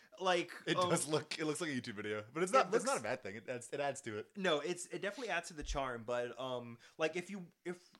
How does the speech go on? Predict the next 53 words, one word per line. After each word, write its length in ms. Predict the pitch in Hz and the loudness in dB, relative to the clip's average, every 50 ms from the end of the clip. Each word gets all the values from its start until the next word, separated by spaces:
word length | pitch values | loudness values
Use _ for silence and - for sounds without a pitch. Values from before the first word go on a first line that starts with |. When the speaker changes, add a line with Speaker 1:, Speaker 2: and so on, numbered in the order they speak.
| _ _ _ _ _ - | _ _ _ _ _ -16
Speaker 1:
we 120 | 170 185 | -14 -12
wa-, 160 | 175 208 196 180 170 165 | -10 -10 -12 -12 -14 -10
put 100 | - - | -8 -6
on 140 | 254 247 240 | -6 -4 -6
Harvey 260 | 185 165 170 170 160 | -4 -4 -4 -4 -4
Birdman, 380 | 143 127 131 131 135 131 113 107 | -6 -6 -6 -6 -4 -6 -8 -8
you're 60 | 117 | -8
gonna 120 | 135 135 123 | -10 -8 -8
be 80 | 139 | -6
like, 160 | 131 120 113 - - | -6 -6 -6 -4 -2
"Oh, 120 | 151 156 | 0 0
wow," 400 | 127 104 107 120 123 120 98 101 113 | 0 0 -2 -2 0 0 -2 -4 -8
'cause 100 | - 127 | -10 -6
Harvey 200 | 131 151 170 170 127 | -4 -4 -6 -4 -4
Birdman 480 | 123 127 127 135 147 151 147 147 139 - - 123 | -2 -2 -2 -2 -4 -4 -6 -6 -8 -12 -12 -10
looks 220 | 123 135 135 - - | -10 -10 -10 -10 -12
like 100 | 139 113 | -12 -10
a 40 | 110 | -10
modern 360 | 110 104 101 104 110 120 120 | -8 -6 -4 -4 -4 -6 -8
cartoon. 540 | - - 98 - - 117 110 117 143 160 - - - - - | -8 -10 -10 -10 -10 -10 -10 -2 0 2 2 2 0 -2 2
Harvey, 220 | 156 180 202 180 - - | 2 2 2 0 -2 -2
Harvey 180 | 170 202 233 | -2 0 0
Birdman 320 | 180 175 175 175 165 156 135 | 2 2 2 2 2 -2 -4
is 80 | 120 | -6
beautiful. 680 | 104 - 107 110 117 127 131 127 - 131 123 120 113 | -8 -10 -12 -10 -8 -8 -8 -6 -2 0 2 2 2
Speaker 2:
Is 40 | 120 | 0
it 60 | 127 - | -2 -6
the 40 | - | -6
same 140 | - 151 113 | -6 -6 -6
concept 420 | - 98 107 107 - 185 190 - | -6 -6 -6 -4 -4 -4 -6 -6
where 80 | 123 110 | -8 -10
they 60 | 202 | -10
just 120 | 190 - | -10 -8
take 140 | - 104 95 - _ 95 | -8 -10 -10 -10 _ -10
assets 340 | 92 95 - 131 135 - - | -10 -8 -6 -8 -8 -8 -10
and 240 | 117 98 92 90 90 - | -12 -12 -12 -14 -12 -10
fuck 140 | - 104 - | -10 -10 -10
with 60 | - | -10
them? 120 | - 165 165 _ _ _ | -12 -14 -14 _ _ _
Speaker 1:
No, 220 | 165 165 180 175 165 | -2 0 2 2 2
no, 60 | 143 | 2
Harvey 200 | 135 147 170 175 | 2 2 0 2
Birdman 300 | 151 151 143 135 135 123 | 0 -2 0 0 -4 -8
is 60 | 113 | -8
completely 320 | - - - 131 131 120 113 | -10 -10 -10 -10 -10 -8 -10
reanimated 420 | 104 101 101 95 90 90 92 - | -12 -10 -12 -12 -12 -12 -4 2
Speaker 2:
Okay. 140 | - 143 135 120 123 | 4 4 4 2 0
Speaker 1:
from 80 | - | -6
the, 60 | 95 - | -8 -10
from 120 | - 131 113 | -10 -12 -12
the 60 | 101 | -12
get-go. 400 | - - - - - - - 123 | -14 -18 -20 -20 -18 -8 -6 -4
Speaker 2:
Okay. 200 | 117 - - | -4 -4 -6